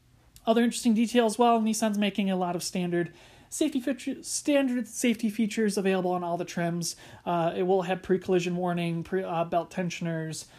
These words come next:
Uh, I believe they are doing some, uh, pedestrian detection and stuff like that on base trim models. They'll all have some things. Uh, stepping up to the S R and S V,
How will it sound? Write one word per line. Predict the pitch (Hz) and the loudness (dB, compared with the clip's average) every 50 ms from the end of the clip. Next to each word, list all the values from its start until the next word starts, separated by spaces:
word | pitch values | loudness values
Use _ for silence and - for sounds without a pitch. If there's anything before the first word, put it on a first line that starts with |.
| - - - | -20 -14 -10
Uh, | 165 | -8
I | 160 160 160 151 156 | -6 -6 -6 -6 -6
believe | 156 165 165 190 220 233 208 | -4 -2 -2 0 0 0 0
they | 196 202 202 | 0 0 2
are | 196 190 196 | 2 2 0
doing | 185 180 190 190 190 185 185 | 0 0 -2 -2 -2 -2 -2
some, | 175 - - 196 180 175 | -2 -2 0 0 0 2
uh, | 175 170 160 160 160 156 - _ - - - - - - - - - - | 2 2 0 0 -2 -4 -6 _ -16 -16 -16 -16 -20 -20 -20 -20 -10 -2
pedestrian | - 220 220 214 220 - 220 196 196 | 2 2 2 2 2 2 2 2 2
detection | 190 190 180 - 214 202 - - 214 196 | 2 -2 -2 -4 -4 -4 -2 -2 0 0
and | 190 185 | 0 -2
stuff | 180 - 185 175 | -2 -2 -2 -2
like | 185 170 | -2 -4
that | 175 175 170 | -2 -2 -2
on | 170 165 165 160 190 214 _ - | -2 -4 -6 -6 -8 -10 _ 0
base | 202 185 175 - - | 0 0 0 -2 -6
trim | - - - 190 175 | -6 -2 0 0 2
models. | 170 165 156 160 160 156 156 156 | 0 -2 -2 -4 -4 -4 -4 -2
They'll | 175 180 | -2 -2
all | 180 175 175 170 170 156 | -2 0 2 2 2 2
have | - 175 160 156 | 0 -2 -4 -2
some | - - 165 156 | -4 -4 -4 -4
things. | 151 - 180 165 160 156 151 - - - - - - - - | -4 -4 -4 -4 -6 -6 -10 -12 -14 -16 -20 -20 -20 -12 -4
Uh, | - 165 156 156 156 | -2 -2 0 0 -4
stepping | - - 240 202 - 202 | -2 -2 -4 -2 -2 -4
up | 202 185 | -6 -4
to | - 185 | -4 -2
the | 175 180 | 0 0
S | 180 175 180 - | 0 0 0 -2
R | 185 175 | -2 0
and | 170 170 | 0 0
S | 170 165 - 185 | -2 -2 -4 -6
V, | 180 180 175 175 175 170 170 | -4 -4 -4 -4 -4 -6 -8